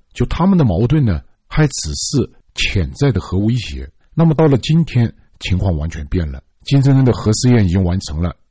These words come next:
他已经武器化了。第二，金正恩不再是潜在的威胁了，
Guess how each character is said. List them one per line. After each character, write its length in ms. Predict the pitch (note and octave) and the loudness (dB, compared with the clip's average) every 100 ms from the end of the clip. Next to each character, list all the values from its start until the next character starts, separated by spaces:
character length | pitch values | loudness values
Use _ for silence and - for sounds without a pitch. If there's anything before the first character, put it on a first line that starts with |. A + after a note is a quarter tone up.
| _ | _
他 140 | B2+ A2 | 0 2
已 60 | |
经 140 | F#2 A2+ | 2 0
武 140 | D2 | -2
器 160 | - G2+ | -6 -6
化 220 | A2 E2+ | -4 -6
了。 120 | C2+ _ _ - | -10 _ _ 0
第 80 | B2 | 4
二， 200 | B2 - _ _ | 4 0 _ _
金 160 | - D#3+ | 0 2
正 160 | D#3+ D3+ | 4 4
恩 200 | D3+ B2+ _ - | 4 0 _ -2
不 80 | |
再 140 | - C#3 | 2 2
是 180 | A#2 A2 | 0 -4
潜 260 | - D#2+ D2 | -6 -6 -4
在 180 | C3 A#2 | -2 0
的 60 | |
威 120 | F#2 G2 | 0 -2
胁 260 | D#2 C#2+ | -4 -8
了， 160 | C#2+ | -8